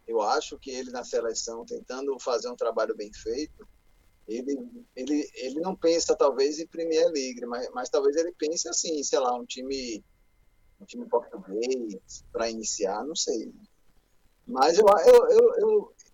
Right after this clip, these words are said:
e pensar que ele é, consideram ele o melhor técnico brasileiro,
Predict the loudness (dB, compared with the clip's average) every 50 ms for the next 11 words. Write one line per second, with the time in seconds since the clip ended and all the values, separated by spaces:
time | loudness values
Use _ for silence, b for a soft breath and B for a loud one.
0 | _ _ -4 -2 -2 0 2 2 2 4 4 4 4 4 2 0 4 8 10 10
1 | 10 10 8 4 _ _ _ -4 -2 -2 -2 0 2 4 4 6 6 4 4 4
2 | 4 2 2 4 4 2 2 0 -4 -6 -6 -6 -6 -2 0 0 0 0 -2 -4
3 | -4 -2 -2 0 4